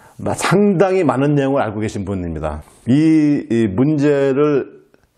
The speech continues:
주어졌을 때, 이 문제가 주어졌을 때 내가 이러한 아이템을 가지고 답안지를 적겠다라고 하는 게 미리 준비되어 있지 않으면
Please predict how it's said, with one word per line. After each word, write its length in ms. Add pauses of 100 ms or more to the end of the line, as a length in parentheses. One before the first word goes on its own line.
(180)
주어졌을 640
때, 120
이 80
문제가 300
주어졌을 400
때 280 (340)
내가 260
이러한 680
아이템을 640
가지고 600
답안지를 420
적겠다라고 640
하는 140
게 160
미리 400
준비되어 480
있지 180
않으면 540